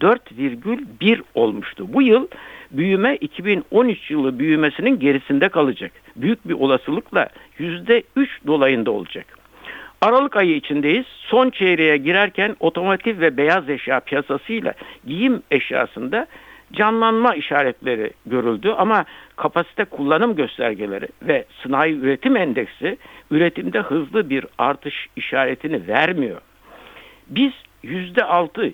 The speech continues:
yüzde yedi yıllık büyüme oranlarına alıştığımız için yüzde üç, dört büyümeyi yetersiz görüyoruz. Çünkü bizim derdimiz bizden önce yola çıkarak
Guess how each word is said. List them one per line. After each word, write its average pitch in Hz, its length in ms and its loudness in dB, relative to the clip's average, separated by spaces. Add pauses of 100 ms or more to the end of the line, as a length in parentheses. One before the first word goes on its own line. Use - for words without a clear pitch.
yüzde 156 360 -2
yedi 156 340 0
yıllık 175 460 -4
büyüme 156 440 0 (280)
oranlarına 131 560 -2
alıştığımız 147 640 -6
için 101 300 -8 (340)
yüzde 190 540 -2 (140)
üç, 208 160 -2 (320)
dört 240 220 4 (120)
büyümeyi 151 600 0
yetersiz 127 600 -2
görüyoruz. 127 600 2 (480)
Çünkü 247 360 4
bizim 190 360 0
derdimiz 202 500 2
bizden 165 400 -4
önce 208 220 0
yola 139 340 2
çıkarak 196 460 -2